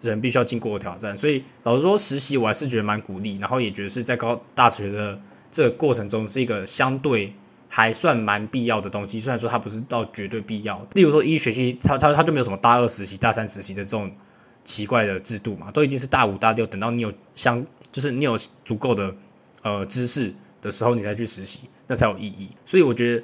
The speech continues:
至少在我这个商业的环境里面，我看到的现象是这样子啊。那每个人都积极的想再去找一个实习嘛。虽然说我觉得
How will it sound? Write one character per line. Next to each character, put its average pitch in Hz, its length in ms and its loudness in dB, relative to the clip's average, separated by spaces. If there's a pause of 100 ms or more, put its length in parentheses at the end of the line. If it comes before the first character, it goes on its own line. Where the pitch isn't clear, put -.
至 190 140 4
少 113 180 4
在 156 160 8
我 104 160 6
这 131 100 -2
个 117 160 4
商 120 240 2
业 123 140 2
的 98 100 -4
环 101 160 -2
境 110 160 -6
里 95 120 -10
面， 101 260 -6 (280)
我 113 140 -2
看 135 160 2
到 120 140 4
的 107 60 0
现 110 180 -2
象 104 160 -4
是 95 60 -10
这 92 100 -8
样 92 160 -10
子 82 140 -12
啊。 85 140 -14
那 135 100 -4
每 123 160 0
个 117 100 -2
人 113 80 0
都 131 120 2
积 120 140 -2
极 104 220 -2
的 101 100 -4
想 98 160 -6
再 113 80 -4
去 117 200 -6
找 95 160 -6
一 - 20 -10
个 98 80 -6
实 95 180 -4
习 87 160 -6
嘛。 87 140 -14
虽 175 140 4
然 165 40 4
说 170 120 4
我 117 100 4
觉 101 140 -4
得 104 140 -6